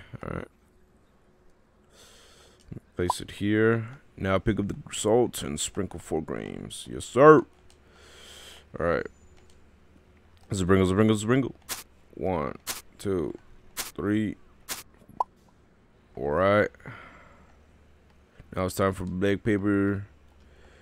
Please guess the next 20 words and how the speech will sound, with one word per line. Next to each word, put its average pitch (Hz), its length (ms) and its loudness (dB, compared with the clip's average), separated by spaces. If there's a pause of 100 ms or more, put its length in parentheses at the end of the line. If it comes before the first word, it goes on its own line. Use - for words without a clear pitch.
(580)
All - 80 -10
right, 60 220 -8
let 60 100 -10
me 76 80 -10
put - 180 -12
this 85 140 -8
down. 104 480 0 (1300)
Grab 71 220 -4
the - 60 -14 (260)
black 95 480 -2
pepper. 101 360 0 (1800)
All 60 60 -4
right, 50 200 -4
let 76 200 -8
me 76 60 -6
aim. 87 380 -4
One, 104 520 0 (320)
two, 107 500 2 (800)
three, 104 460 0 (720)
four. 110 480 4